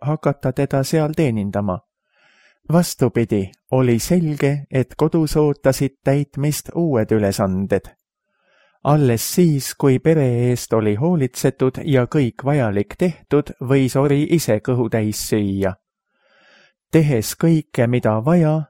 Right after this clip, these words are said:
täitis ori lihtsalt oma kohustusi. Ta tegi seda, mida ta tegema pidigi,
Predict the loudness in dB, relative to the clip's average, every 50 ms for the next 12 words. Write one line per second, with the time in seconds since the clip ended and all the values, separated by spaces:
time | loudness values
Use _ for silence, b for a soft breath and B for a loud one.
0 | _ _ 0 0 2 2 0 -2 _ 0 0 0 0 0 0 0 2 2 2 0
1 | 0 0 -2 -2 -4 -6 -4 -2 -2 -2 -2 -2 -2 0 0 0 0 0 0 0
2 | 0 0 -2 -4 -4 -6 -6 -4 -4 -6 -8 -8 _ _ _ _ b b b b
3 | b b b b 0 2 2 2 2 0 2 2 0 0 2 0 0 2 2 -2
4 | -2 -4 -4 0 0 0 2 2 0 0 2 0 0 2 0 0 0 0 -2 0
5 | 0 -2 -2 -2 -2 0 0 0 -2 0 0 -2 -2